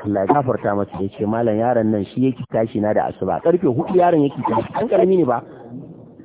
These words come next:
Ɗan naziri." Ya ce, "La ilaha illallah, wannan yaron waliyin Allah ne, mala'ika ne wannan ka haifa." Amma bai san darajar yaron ba sai ran Allah ya karɓi ransa. Ko wata ba a yi ba. Ranar da aka ɗaura aure a nan,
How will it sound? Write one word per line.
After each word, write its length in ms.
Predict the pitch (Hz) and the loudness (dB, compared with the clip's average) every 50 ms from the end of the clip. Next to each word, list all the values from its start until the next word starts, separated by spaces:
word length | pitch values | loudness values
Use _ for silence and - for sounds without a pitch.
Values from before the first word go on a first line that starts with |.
| - | 4
Ɗan 100 | - 180 233 | 4 6 6
naziri." 420 | 233 247 254 226 208 220 185 139 - - - - - - - - - - | 6 4 4 4 2 2 0 -2 -4 -8 -16 -20 -20 -20 -20 -18 -6 -2
Ya 80 | 131 156 | -2 -2
ce, 140 | - - 165 | 0 0 2
"La 160 | 165 196 208 | 2 4 4
ilaha 160 | 180 170 165 | 4 4 4
illallah, 180 | 156 156 151 156 | 4 6 4 4
wannan 200 | 214 240 226 208 | 6 6 6 6
yaron 220 | 202 202 208 190 180 | 6 6 4 4 6
waliyin 360 | 165 160 185 226 247 240 208 | 4 6 6 6 6 6 4
Allah 300 | 185 - 165 160 147 131 | 4 4 4 4 6 4
ne, 180 | 117 107 98 98 | 4 2 2 2
mala'ika 540 | 101 135 180 226 262 262 302 - 269 208 170 | 2 2 4 4 4 2 2 2 2 4 4
ne 80 | 160 160 | 4 4
wannan 220 | 165 170 160 147 | 4 4 2 2
ka 120 | - 151 139 | 2 2 2
haifa." 260 | 127 104 - - - - - - - - - - - - - - - - - - - - - - | 2 2 0 -4 -6 -8 -14 -18 -20 -20 -20 -20 -20 -20 -20 -20 -20 -20 -20 -20 -18 -8 -2 2
Amma 180 | 170 220 254 | 4 4 4
bai 120 | 233 247 220 - - | 4 4 2 2 2
san 140 | 233 247 247 | 4 4 6
darajar 240 | 262 269 269 233 247 | 6 6 6 6 6
yaron 260 | 233 226 233 233 220 196 | 6 6 6 6 4 4
ba 80 | 196 185 | 4 4
sai 80 | - 214 | 4 4
ran 120 | 226 220 220 - | 2 2 2 2
Allah 180 | 190 190 185 175 | 2 4 4 4
ya 60 | 143 | 4
karɓi 200 | - 151 143 151 | 2 0 2 2
ransa. 280 | 151 147 123 - - 190 - - - - - | 2 2 2 0 -4 -6 -8 -10 -18 -8 0
Ko 100 | - 247 285 | 2 4 4
wata 220 | 294 277 - 226 190 | 6 6 4 4 4
ba 80 | 175 131 | 4 2
a 60 | 123 | 2
yi 60 | 120 | 2
ba. 200 | 120 123 107 - - - - - - - - - - - - - - - - - - - - - - - 120 | 2 0 0 -2 -6 -12 -20 -20 -20 -20 -20 -20 -20 -20 -20 -20 -20 -20 -20 -20 -20 -20 -20 -18 -10 -4 0
Ranar 320 | 127 156 190 214 233 240 233 | 2 2 4 4 4 2 2
da 60 | 202 - - | 2 2 2
aka 120 | - - - | 2 0 0
ɗaura 240 | - - 175 165 160 - - | 2 2 4 4 4 4 4
aure 240 | 147 151 151 156 156 | 4 4 4 4 2
a 120 | - 135 | 2 2
nan, 200 | 131 123 110 95 | 2 2 2 0